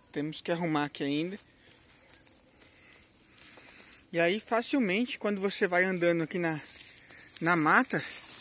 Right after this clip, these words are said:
a gente já vai vendo as bromélias lá, ó. Pra todo lugar tem ela. Aqui espalhado. Olha, aqui, ali.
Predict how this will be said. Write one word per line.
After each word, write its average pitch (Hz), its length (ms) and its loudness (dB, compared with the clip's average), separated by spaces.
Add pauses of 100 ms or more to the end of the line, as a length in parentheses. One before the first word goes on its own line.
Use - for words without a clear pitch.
(460)
a 151 100 0
gente 175 340 -4
já 190 120 -2
vai 196 200 -2
vendo 185 360 -2 (640)
as 165 180 -4
bromélias 180 680 -2
lá, 156 240 -2
ó. 113 80 -10 (1300)
Pra 185 220 -2
todo 214 480 0
lugar 190 520 -2 (760)
tem 170 240 -2
ela. 123 220 -4 (1000)
Aqui 160 220 -12
espalhado. 143 640 -2 (2250)
Olha, 151 300 -4 (400)
aqui, 180 720 -6 (920)
ali. 165 720 -4